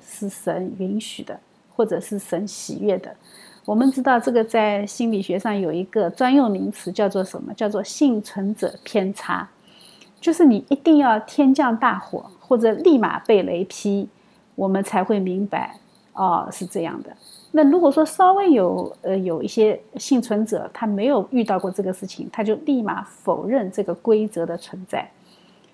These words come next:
所以这是我们需要注意的，这个世代已经非常背离神的道了。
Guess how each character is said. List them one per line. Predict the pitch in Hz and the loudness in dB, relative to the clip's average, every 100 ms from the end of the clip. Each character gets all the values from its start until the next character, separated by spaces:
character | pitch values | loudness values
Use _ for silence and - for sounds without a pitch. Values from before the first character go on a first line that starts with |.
| _ _ - | _ _ -2
所 | 302 | 0
以 | |
这 | 294 370 | 4 4
是 | 311 | 2
我 | |
们 | 190 202 | 2 -2
需 | - | -2
要 | 196 | -4
注 | 196 240 190 | -2 -2 -2
意 | 185 | -2
的， | 170 117 220 - | -6 -10 -12 -2
这 | 320 | 2
个 | 277 | 4
世 | 277 - | 2 -2
代 | 247 240 | 2 4
已 | 190 | 2
经 | 196 220 | -2 -8
非 | - 294 285 | -4 0 0
常 | 247 196 214 | 0 -4 0
背 | 311 240 | 2 2
离 | 190 196 | 0 -4
神 | - 180 | -6 -6
的 | 180 | -8
道 | - 196 156 | -4 -4 -2
了。 | - | -8